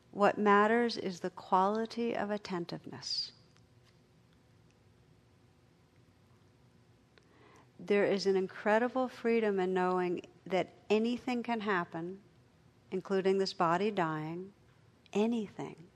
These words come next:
We can be rejected, we can fail publicly and miserably, and if there's a quality of attentiveness, and we're,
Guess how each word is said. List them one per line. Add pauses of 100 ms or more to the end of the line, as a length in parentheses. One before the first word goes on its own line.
(120)
We
can
be
rejected,
we
can (680)
fail
publicly
and
miserably, (520)
and
if
there's (120)
a
quality
of
attentiveness, (100)
and
we're,